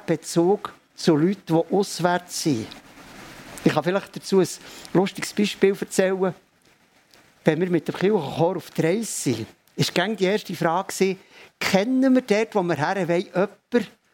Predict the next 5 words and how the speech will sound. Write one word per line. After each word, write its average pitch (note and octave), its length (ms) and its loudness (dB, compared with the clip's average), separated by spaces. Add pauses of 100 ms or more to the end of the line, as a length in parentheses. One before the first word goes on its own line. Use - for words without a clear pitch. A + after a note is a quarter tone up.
(260)
der D#3+ 120 4
von D3 160 -6
Guggisberg E3+ 640 -4
kommt? - 500 -12 (540)
Also, F3+ 360 0